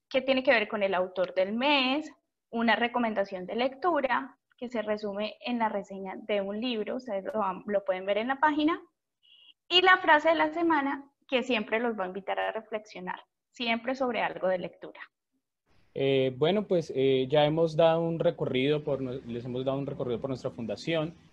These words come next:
Speaker 2: y, pues, solo nos queda invitarlos a que nos sigan y nos acompañen en esta tarea de movilizar libros y lecturas en nuestros niños para así ayudar a la construcción de ciudadanos más conscientes de su realidad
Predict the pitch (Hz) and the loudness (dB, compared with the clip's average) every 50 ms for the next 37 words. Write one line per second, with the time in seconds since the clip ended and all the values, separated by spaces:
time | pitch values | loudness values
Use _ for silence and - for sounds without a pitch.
0 | _ _ - 135 135 139 135 135 131 127 131 127 127 - _ _ - 139 135 - | _ _ -4 -2 0 2 2 2 2 0 0 -2 -4 -8 _ _ -8 -8 -8 -8
1 | - _ _ _ - - - - - 151 143 160 170 196 185 - - 151 143 143 | -12 _ _ _ -20 -20 -16 -6 -2 0 2 2 2 2 0 0 2 4 4 4
2 | 151 160 190 151 - 151 151 156 160 175 180 - - 165 - 165 151 139 127 - | 4 2 -2 2 4 4 4 4 4 0 -2 -4 -4 -6 -4 -4 -2 -2 -4 -4
3 | - 160 165 165 156 175 165 165 160 160 151 - 143 - - 135 - - 127 127 | -4 -4 -2 -2 -2 -2 -4 -4 -6 -6 -6 -6 -6 -6 -8 -6 -4 -2 -2 -2
4 | 127 131 139 147 156 151 139 123 - - 147 139 156 139 127 123 123 131 139 143 | 0 0 -2 0 0 -2 -2 -2 -2 -2 -2 0 0 2 2 2 0 0 -2 -2
5 | 151 147 147 139 123 - - 117 107 123 135 147 156 151 147 151 151 156 156 _ | -2 -2 -2 -4 -4 -4 -4 -4 -4 -2 0 0 0 0 0 0 0 -2 -4 _
6 | _ _ _ _ _ _ _ _ _ _ - 156 147 147 135 - - 156 151 156 | _ _ _ _ _ _ _ _ _ _ 2 4 4 4 4 2 0 2 4 6
7 | 165 175 185 175 - - - 156 156 151 151 143 - 147 143 147 180 220 208 175 | 6 6 4 2 -2 -4 -2 0 2 2 2 0 0 -2 0 2 2 2 2 2
8 | 165 170 - - _ - 143 135 139 135 - 143 131 135 147 147 147 156 160 170 | 0 -2 -4 -4 _ 2 2 4 2 2 0 0 2 2 4 4 6 6 4 4
9 | 165 - 175 156 - 143 135 - - 139 131 131 147 143 - 165 156 143 131 127 | 2 -2 -4 -8 -8 -10 -12 -8 -6 -4 -2 -2 -2 -2 -2 -2 0 0 0 0
10 | 135 139 139 151 156 156 151 - - 170 165 156 175 196 185 185 - 202 180 190 | -2 -2 -2 -2 -2 -2 -4 -4 -4 -6 -4 -2 -2 -2 -2 -2 -2 -2 -2 -2
11 | 185 - 202 185 190 202 196 196 180 175 175 170 | -4 -4 0 2 2 4 4 4 4 4 4 2